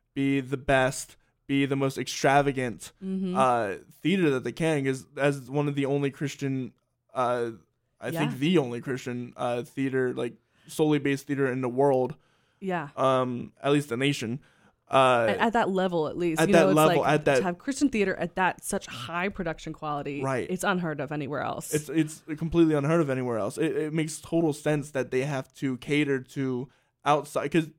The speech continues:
Speaker 1: they're not gonna reach that audience in Lanc-, just in Lancaster, P A, or even P A in, of
Speaker 2: Mm,
Speaker 1: itself.
Speaker 2: yeah.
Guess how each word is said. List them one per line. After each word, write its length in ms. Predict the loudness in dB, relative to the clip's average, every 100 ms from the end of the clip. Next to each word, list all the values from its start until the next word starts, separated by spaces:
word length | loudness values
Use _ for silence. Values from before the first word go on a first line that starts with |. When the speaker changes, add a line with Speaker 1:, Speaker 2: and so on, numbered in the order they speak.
| 0
Speaker 1:
they're 100 | 2
not 140 | 2
gonna 160 | 2 2
reach 220 | 2 4
that 100 | 4
audience 320 | 4 2 -2
in 60 | -4
Lanc-, 240 | -4 -6 -12
just 220 | -8 -8 -4
in 60 |
Lancaster, 340 | -6 -6 -6 -6
P 280 | -4 -4
A, 140 | -2 2
or 180 | 4 6
even 260 | 4 0 -2
P 220 | -4 0
A 200 | 0 0
in, 100 | -4
of 180 | -6 -8
Speaker 2:
Mm, 200 | -14 -12
Speaker 1:
itself. 440 | -4 0 2 0 -6
Speaker 2:
yeah. 280 | -4 -4